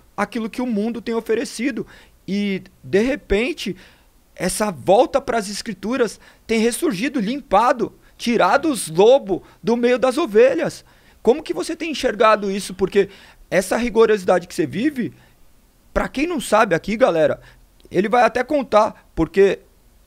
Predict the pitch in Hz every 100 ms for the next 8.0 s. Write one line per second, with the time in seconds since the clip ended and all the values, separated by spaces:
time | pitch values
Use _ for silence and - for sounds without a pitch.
0 | _ - 190 202 226 220 220 196 226 -
1 | 240 233 202 208 196 302 226 214 185 175
2 | 214 214 240 214 214 285 285 170 214 185
3 | - _ - 165 247 220 - 208 208 220
4 | 180 190 - - 202 214 175 139 196 311
5 | 339 - 240 220 294 311 151 165 302 247
6 | 170 151 175 - - - 139 196 254 156
7 | 220 196 170 214 233 190 196 196 180